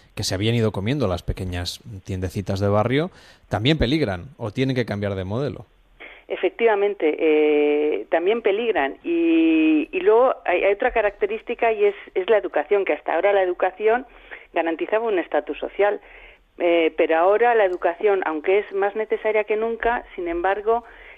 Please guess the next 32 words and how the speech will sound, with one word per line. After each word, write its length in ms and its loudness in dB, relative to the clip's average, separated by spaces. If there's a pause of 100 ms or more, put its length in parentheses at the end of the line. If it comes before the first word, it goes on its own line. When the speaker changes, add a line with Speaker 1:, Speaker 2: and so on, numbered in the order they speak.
(100)
Speaker 2:
eh, 300 4
no 160 2
garantiza 560 -2
ese 180 -6
estatus, 460 -6
porque 260 -4
necesitamos 720 -4
también 340 0
estar 320 -4
en 160 -2
el 120 0
momento 520 -2
adecuado, 800 2 (300)
en 120 -6
el 160 -4
sitio 260 -2
adecuado 440 2
y 60 -2
con 160 -8
la 80 -2
idea 460 2
adecuada, 600 -2 (440)
eh, 200 2
para 320 -2
ser 140 2
esta 480 0
superstar. 640 -10 (500)
Entonces, 200 0
lo 120 2
que 60 2
está 220 0
pare-, 260 2